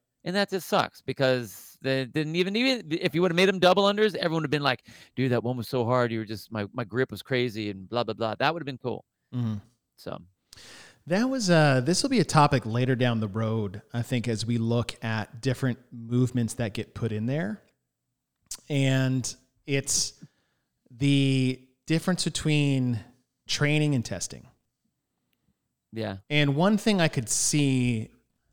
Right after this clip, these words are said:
Speaker 2: if I took a positive out of all these unique movements coming in there, is putting some more unique training elements to improve, like, your testing abilities. So, and, like,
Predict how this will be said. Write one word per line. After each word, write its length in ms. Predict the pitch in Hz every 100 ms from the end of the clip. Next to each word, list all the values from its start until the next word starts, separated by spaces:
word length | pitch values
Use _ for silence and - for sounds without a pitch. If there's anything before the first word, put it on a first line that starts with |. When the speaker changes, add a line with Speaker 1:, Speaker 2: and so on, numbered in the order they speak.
| _
Speaker 2:
if 120 | 110
I 80 | 117
took 140 | 120
a 60 | 110
positive 600 | - 135 143 139 123 107
out 160 | 107 107
of 180 | 98 -
all 200 | 117 120
these 260 | 113 110
unique 360 | 107 107 110 -
movements 360 | 104 107 101 -
coming 280 | 101 95
in 180 | 98 104
there, 340 | 87 78 110 - _ _ _ _ _ _
is 760 | 139 135 135 127 120 110 - - _ _ _ _ _ _ _ _ _ -
putting 600 | - 190 196 190 190 190 -
some 280 | - 156 135
more 800 | 127 131 147 151 147 139 135 143 _ _ _ _ _ _ _ _ _ -
unique 540 | 120 127 131 139 - _ _ -
training 560 | - 127 123 143 147
elements 680 | 151 151 165 196 - - - _ _ _
to 140 | -
improve, 480 | 135 120 - 143 139
like, 220 | 127 123
your 100 | 113
testing 400 | - 131 117 113
abilities. 640 | 104 95 85 69 57 - - _ _ _ _ _ _ _ _ _ _
So, 200 | - 156
and, 240 | 151 139
like, 360 | 135 131 120